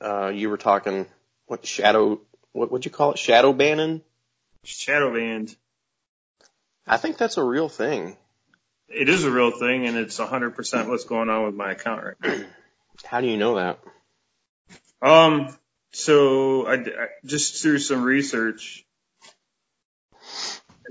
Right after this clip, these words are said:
Speaker 2: noticed that, that my growth is, is nothing. Like,
Speaker 1: Yeah.
Speaker 2: I can make a post and I'm not, I don't get nothing. You know, I used to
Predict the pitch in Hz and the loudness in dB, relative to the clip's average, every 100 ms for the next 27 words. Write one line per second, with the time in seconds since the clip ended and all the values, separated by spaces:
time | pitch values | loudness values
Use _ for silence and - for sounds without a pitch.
0 | - 147 147 143 135 104 135 127 117 101 | 2 6 6 4 -2 -2 0 2 0 0
1 | 123 135 135 107 101 98 - _ _ _ | 2 4 2 -2 -6 -8 -14 _ _ _
2 | - 214 - - - - 80 120 127 127 | -10 -10 -10 -8 -6 -6 -4 0 2 2
3 | 95 87 - _ _ _ _ _ _ - | -4 -12 -16 _ _ _ _ _ _ -12
4 | 101 95 - 120 113 110 113 110 110 - | -12 -12 -10 -6 -4 -4 -6 -6 -6 -8
5 | 107 104 107 107 101 92 - 117 113 92 | -6 -6 -6 -4 -4 -4 -4 -2 -2 -4
6 | 95 92 107 - 90 85 _ _ _ _ | -8 -4 -4 -4 -10 -16 _ _ _ _
7 | _ - 107 107 107 113 123 - 104 92 | _ -8 -2 2 4 2 0 0 -2 -2